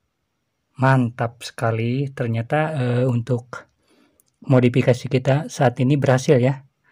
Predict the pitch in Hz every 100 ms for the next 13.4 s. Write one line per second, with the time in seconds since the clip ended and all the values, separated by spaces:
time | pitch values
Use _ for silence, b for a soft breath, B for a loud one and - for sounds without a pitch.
0 | _ _ 143 151 131 123 127 131 120 120
1 | 120 127 143 131 - 131 156 - _ _
2 | _ _ _ - 117 117 139 135 110 151
3 | 135 113 117 - _ - 127 139 139 -
4 | - 131 123 - 127 127 131 127 117 120
5 | 117 120 131 160 175 B B B B B
6 | B - 135 120 120 120 120 117 127 131
7 | 185 - _ _ _ _ _ _ _ _
8 | - 135 117 123 123 139 139 135 139 135
9 | - - 120 127 156 156 131 123 - 120
10 | 113 - 147 160 156 _ b b b b
11 | _ 135 117 113 117 113 120 113 113 113
12 | 123 113 131 135 123 113 120 110 b b
13 | - 135 208